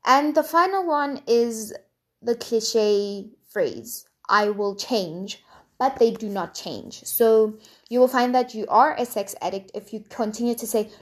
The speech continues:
"No, I'll change, I'll put my porn away, I will start having s-, healthy sex," you know, but you don't do that. Immediately after having sex with a person, you go watch porn and, uh, gain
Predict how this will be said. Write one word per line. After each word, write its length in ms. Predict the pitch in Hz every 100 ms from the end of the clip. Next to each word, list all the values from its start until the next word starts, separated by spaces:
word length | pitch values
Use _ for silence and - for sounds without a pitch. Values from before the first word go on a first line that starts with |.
| 269
"No, 240 | 302 311
I'll 140 | 240 240
change, 320 | - 269 262
I'll 100 | 220
put 240 | 220 294 294
my 100 | 220
porn 300 | 220 247 254
away, 340 | 240 240 233 240
I 100 | 233
will 300 | 226 220 220 - -
start 400 | - - 240 240
having 640 | 240 233 233 220 214 190
s-, 180 | - - -
healthy 540 | 214 220 247 254 254 226
sex," 540 | - 294 320 - - - - -
you 120 | 214
know, 280 | 214 240 269 _ _ _
but 220 | 226 214 - _ _ 202
you 200 | 214 247
don't 360 | 196 226 247 233
do 140 | 294
that. 240 | 254 160
Immediately 560 | 180 190 220 240 240 220
after 220 | 196 202
having 260 | 202 196 180
sex 320 | - 247 302
with 140 | 269
a 80 | 220
person, 480 | - 170 - 175 175
you 80 | 170
go 180 | - 175
watch 420 | 175 170 - -
porn 500 | - 190 190 196 - -
and, 460 | 160 170 165 - _ _ _ _ -
uh, 160 | 175 175
gain 560 | 190 208 214 220 220 214